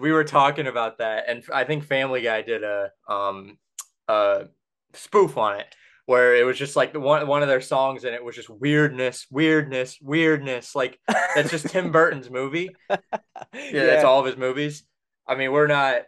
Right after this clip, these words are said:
Speaker 1: to be honest, I'm, I'm not a fan of the movie just 'cause I'm not a big fan of Tim Burton, I guess. It's just
Speaker 2: Yeah.
Speaker 1: like, I think you have to like him or hate him. I think Edward Scissorhands was thrown in as a, as a Christmas movie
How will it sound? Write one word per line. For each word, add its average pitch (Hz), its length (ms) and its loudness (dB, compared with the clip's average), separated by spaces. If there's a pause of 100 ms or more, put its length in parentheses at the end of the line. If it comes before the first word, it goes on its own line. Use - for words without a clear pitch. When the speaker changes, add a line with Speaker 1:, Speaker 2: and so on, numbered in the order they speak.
(100)
Speaker 1:
to 147 80 -10
be 147 120 -2
honest, 135 320 -2
I'm, 127 240 -6
I'm 127 140 -8
not 127 160 -4
a 117 60 -4
fan 123 260 -4
of 123 60 -6
the 123 60 -2
movie 127 300 -6
just 120 300 -14 (960)
'cause 120 120 -6
I'm 113 80 -4
not 110 120 0
a 104 40 -2
big 110 160 -4
fan 113 180 -2
of 104 60 -6
Tim 107 200 -8
Burton, 104 240 0
I 104 100 -4
guess. 107 380 -6 (140)
It's 123 140 0
just 123 180 2
Speaker 2:
Yeah. 127 40 4
Speaker 1:
like, 107 300 -2 (440)
I 139 120 0
think 151 140 0
you 143 80 0
have 131 100 0
to 127 100 0
like 117 280 0
him 117 120 -6
or 104 80 -4
hate 110 220 -4
him. 117 240 -10 (260)
I 117 120 0
think 160 240 -4 (100)
Edward 143 280 0
Scissorhands 120 500 -4
was 107 160 -12
thrown 110 300 -4
in 107 160 -6
as 101 160 -6
a, 101 260 2
as 110 160 -4
a 101 40 -4
Christmas 101 380 -12
movie 92 320 -16